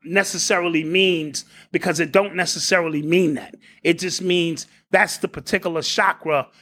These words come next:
that I associate when I go down south, thinking about the South Gate, you know what I mean? Thinking about all that powerful energy down there. 'Cause if you don't have no powerful energy down here,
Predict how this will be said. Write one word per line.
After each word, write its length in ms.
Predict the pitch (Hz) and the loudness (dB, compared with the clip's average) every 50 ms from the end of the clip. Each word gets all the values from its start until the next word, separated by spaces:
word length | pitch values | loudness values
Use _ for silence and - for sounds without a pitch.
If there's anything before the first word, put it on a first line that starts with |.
| _ _ - | _ _ -4
that 140 | 156 156 | -2 0
I 160 | 156 170 175 165 | 2 4 4 2
associate 680 | - - - - 185 170 165 - - 202 160 160 151 - 151 | 2 -2 -2 -2 -2 0 -2 -4 -4 -4 -4 -6 -6 -8 -12
when 140 | 147 147 151 | -8 -4 -2
I 60 | 139 143 | -2 -2
go 200 | 139 170 175 165 | -2 -4 -4 -2
down 320 | 143 165 160 156 151 143 | 0 2 2 2 0 -2
south, 600 | - - - - 214 202 180 160 147 143 - - _ _ - _ _ - | -6 -4 -2 0 2 2 2 2 0 -2 -10 -20 _ _ -20 _ _ -4
thinking 240 | 196 180 165 185 | -2 -2 0 -2
about 260 | 180 165 180 175 - - | -2 0 0 0 -2 -4
the 100 | 165 135 | -6 -6
South 520 | - - - 214 190 180 170 170 - - 151 117 117 | -4 -2 2 2 4 4 4 2 0 -6 -16 -12 -4
Gate, 540 | 113 160 196 196 196 202 - - - - - _ _ _ _ _ _ _ | 2 4 4 4 2 0 -6 -10 -10 -10 -10 _ _ _ _ _ _ _
you 120 | - 139 156 | -4 -2 0
know 80 | 180 | 0
what 60 | 170 | 0
I 20 | 165 | -2
mean? 220 | 165 165 165 160 - | -2 -2 -4 -2 -2
Thinking 200 | - 185 180 180 | -2 -2 0 0
about 240 | 180 185 170 175 - - | 2 2 2 2 0 -2
all 240 | 185 180 180 180 | -2 -2 0 2
that 220 | 175 175 180 190 - _ _ _ _ - | 2 2 2 0 -2 _ _ _ _ -10
powerful 520 | - - 226 208 196 185 160 143 - 196 220 | -4 0 2 4 4 4 2 0 -4 -6 -2
energy 340 | 175 190 185 175 151 151 175 | -2 0 0 0 -2 -2 0
down 220 | 175 165 151 151 160 | 2 2 2 2 0
there. 160 | 175 185 151 - - - _ _ | 0 -2 -2 -4 -10 -20 _ _
'Cause 140 | - 185 165 | -2 0 0
if 120 | 156 139 | 0 2
you 80 | 185 240 | 2 2
don't 180 | 277 277 233 208 | 2 2 2 2
have 180 | 214 214 202 | 0 -2 -2
no 140 | 190 196 185 | -2 -4 -6
powerful 420 | 185 180 180 196 185 185 - 196 - | -4 -2 -2 -2 -2 -2 -4 -8 -8
energy 340 | 190 180 175 165 147 165 170 | -6 -4 -4 -4 -6 -4 -2
down 300 | 156 165 147 151 147 131 | 2 2 2 2 2 0
here, 340 | 143 202 269 247 165 123 - | 0 0 2 2 0 0 -2